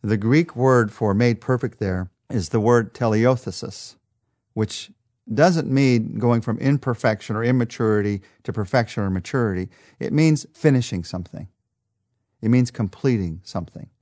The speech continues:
So the idea, as we talked about earlier in Hebrews, of being made perfect for Jesus is the idea that he completed all that God had for him to complete. He learned obedience from what he suffered. The idea of learning obedience there is every time he suffered, he chose to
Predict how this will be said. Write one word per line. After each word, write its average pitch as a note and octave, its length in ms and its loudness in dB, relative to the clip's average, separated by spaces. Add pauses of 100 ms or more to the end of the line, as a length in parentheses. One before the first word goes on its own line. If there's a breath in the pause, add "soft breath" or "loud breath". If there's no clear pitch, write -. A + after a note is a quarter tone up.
(100)
So B2 120 -2
the C3 140 6
idea, D#3 440 8
as A#2+ 100 4
we C3 80 -2
talked D3 240 4
about B2 160 4
earlier C3+ 320 4
in A2 100 0
Hebrews, A2 380 -2
of G2 120 -4
being B2 280 2
made B2+ 280 0
perfect C#3 420 -4
for A#2+ 100 -6
Jesus A#2+ 480 -4 (300 soft breath)
is A2 140 -2
the A#2+ 80 4
idea A#2+ 260 4
that A2 160 0
he G#2+ 100 -4
completed C3 800 -2
all A#2+ 460 4
that G#2+ 180 -4
God A2 280 0
had G#2+ 300 -4
for G2+ 120 -8
him G2 120 -4
to G2 80 -10
complete. - 380 -8 (300 soft breath)
He C3 160 4
learned E3 440 6
obedience B2 720 4
from A#2 160 -4
what A2+ 120 2
he A2 40 -2
suffered. B2+ 480 0 (220 soft breath)
The B2+ 80 0
idea C#3 240 6
of A2+ 80 0
learning C#3 400 2
obedience A2 420 2
there A2 240 2
is A2 200 2 (200 soft breath)
every D3 380 4
time B2+ 440 0
he A2+ 140 -2
suffered, G#2+ 520 -2
he A2 120 -2
chose G#2+ 520 -2
to F#2+ 380 -6